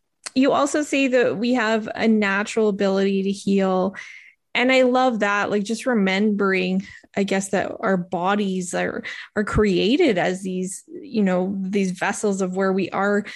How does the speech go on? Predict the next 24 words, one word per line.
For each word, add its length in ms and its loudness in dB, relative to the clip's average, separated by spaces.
able 340 4
to 140 -2
naturally 560 -2
heal. 240 -4
Like 180 -4
when 100 2
we 140 2
get 160 0
a 80 0
cut 400 -2
or 180 0
when 240 0
we 260 0
are 260 2
sick 420 -2
and 140 0
things 220 0
like 140 -2
that 240 0
and 80 -2
how 220 0
we 220 0
recover. 600 0
So 360 2